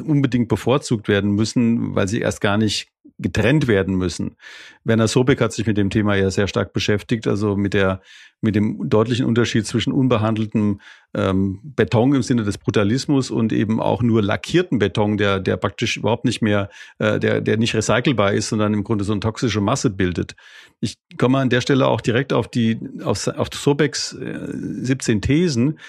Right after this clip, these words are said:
weil er sagt uns ja, wir haben letztlich nicht genügend Bauholz für die Bauaufgaben, die bevorstehen. Und wie gehen Sie denn, und der sagt also, wir brauchen einen gewissen Teil der, an Betonarchitektur, aber auch anderen neuen Materialien,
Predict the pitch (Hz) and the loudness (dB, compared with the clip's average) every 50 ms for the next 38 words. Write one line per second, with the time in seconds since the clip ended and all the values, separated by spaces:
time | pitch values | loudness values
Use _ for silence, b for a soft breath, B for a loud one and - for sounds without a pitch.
0 | B B B B 110 123 131 135 143 170 156 - 156 143 - - 160 156 151 - | B B B B 0 2 2 2 2 0 2 0 0 0 0 0 0 0 0 0
1 | 160 151 147 147 147 151 B B B B B - 117 110 104 117 110 120 135 156 | 0 2 2 2 0 -2 B B B B B 0 0 0 2 2 2 2 2 0
2 | 165 170 160 143 127 143 143 - - - 147 135 131 - - 135 135 135 - _ | 0 0 0 2 2 0 0 -4 -4 -2 -2 0 0 0 0 0 0 0 0 _
3 | - 135 127 123 123 117 120 104 92 - _ _ - 117 110 156 175 175 147 147 | 0 2 2 2 2 2 0 -2 -2 -4 _ _ 0 2 4 4 4 2 2 4
4 | 143 107 104 101 - - 113 101 104 104 95 - - 107 110 123 120 104 95 92 | 4 2 2 0 -2 -4 -4 -2 -2 -2 -2 0 0 2 2 2 2 2 2 0
5 | - - 107 95 92 92 92 98 95 95 95 92 98 95 - - 101 98 95 - | 0 0 0 0 2 0 0 -2 -2 -2 -2 -2 -2 -4 -2 -2 -2 -2 -2 -2
6 | - - 101 101 101 110 117 120 B B B B B B B B B B - 120 | -2 -2 -2 0 0 0 -2 -4 B B B B B B B B B B 0 2
7 | 113 113 110 - - - 143 127 117 123 127 135 131 135 131 143 139 143 151 147 | 2 2 0 -2 -6 -6 -6 -4 -4 -4 -2 -2 -2 0 2 2 2 2 2 0
8 | - 151 127 135 131 131 131 135 139 127 127 120 - - - - 120 120 - - | -2 -2 0 2 2 2 2 2 0 -2 -4 -6 -6 -6 -4 -2 0 0 0 2
9 | 131 139 131 - 156 143 - 147 123 131 135 117 107 113 139 147 160 151 131 117 | 2 2 2 2 0 0 0 0 0 2 0 0 2 2 2 4 4 4 2 2
10 | 110 123 110 101 113 101 113 104 110 107 113 110 110 110 110 - 113 98 107 104 | 2 0 0 0 0 0 0 2 2 2 0 0 -2 -2 -2 0 0 0 0 2
11 | - 135 151 147 143 123 - - 127 - - 131 135 127 113 113 107 - - 117 | 2 2 2 2 0 0 0 -2 -2 -2 0 0 0 2 2 0 0 0 0 0
12 | 127 131 123 117 113 110 107 107 110 110 113 107 104 - 110 101 95 95 104 120 | 0 0 0 0 0 2 2 2 2 0 0 -2 -2 0 0 2 2 2 2 2
13 | 127 139 135 135 139 135 | 2 2 2 2 0 -2